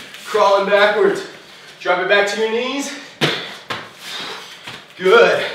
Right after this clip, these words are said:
There we go. Thirty seconds of this, you should be able to get down and back at least two to three times,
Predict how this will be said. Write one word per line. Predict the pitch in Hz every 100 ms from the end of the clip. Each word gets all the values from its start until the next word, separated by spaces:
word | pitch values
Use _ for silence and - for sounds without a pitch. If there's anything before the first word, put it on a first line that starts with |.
| - - - - - -
There | 185
we | 233
go. | 196 135 127 - - - - - - - - -
Thirty | 220 -
seconds | - 262 240 240
of | -
this, | 247 233 233
you | 233
should | 277 233
be |
able | 220 -
to |
get | -
down | 214 208
and | 190
back | 202 196 - - - - - -
at | -
least | 302 277
two | - 285
to | 240
three | 233 208
times, | - 220 233 240 -